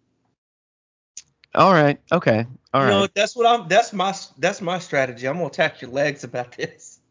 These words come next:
Speaker 1: Y-,
Speaker 2: Your
Speaker 1: you know
Speaker 2: movie's
Speaker 1: what?
Speaker 2: racist.
Speaker 1: You know what? And I don't have a counteroffer. Like, you're right. Like,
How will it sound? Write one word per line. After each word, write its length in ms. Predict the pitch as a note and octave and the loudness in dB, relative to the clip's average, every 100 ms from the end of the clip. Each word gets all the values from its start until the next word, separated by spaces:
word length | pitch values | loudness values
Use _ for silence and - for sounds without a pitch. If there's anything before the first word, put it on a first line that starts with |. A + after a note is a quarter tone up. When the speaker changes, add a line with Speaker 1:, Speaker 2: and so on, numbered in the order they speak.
| _ - | _ -10
Speaker 1:
Y-, 100 | C3+ - | -6 0
Speaker 2:
Your 260 | C3+ D#3+ | 4 4
Speaker 1:
you 120 | C#3+ | 4
know 80 | C#3 | 2
Speaker 2:
movie's 240 | C3+ C#3+ - | 2 -2 -2
Speaker 1:
what? 120 | D#3 G#3 | 2 2
Speaker 2:
racist. 540 | - D3+ C3 - - - _ - | 0 -12 -14 -16 -20 -20 _ -4
Speaker 1:
You 160 | C3 C3 | 2 4
know 100 | A#2 | 4
what? 240 | A#2+ C3+ - _ - - - | 2 0 -6 _ -14 -8 -2
And 200 | C3 A#2 | 0 2
I 160 | G#2+ A#2 | 2 0
don't 260 | A2+ A2+ | 0 -2
have 180 | A2 G#2+ | 0 -2
a 60 | G#2+ | -2
counteroffer. 720 | G#2 G2+ F#2+ E2+ D#2+ E2+ D2+ | 0 0 0 -2 -2 -6 -4
Like, 220 | F#2 F2+ | -6 -4
you're 100 | A2+ | -4
right. 360 | G2 G2+ F#2+ E2+ _ _ _ - - - | 0 2 2 -2 _ _ _ -20 -18 -4
Like, 280 | G#2 G2 | -2 -2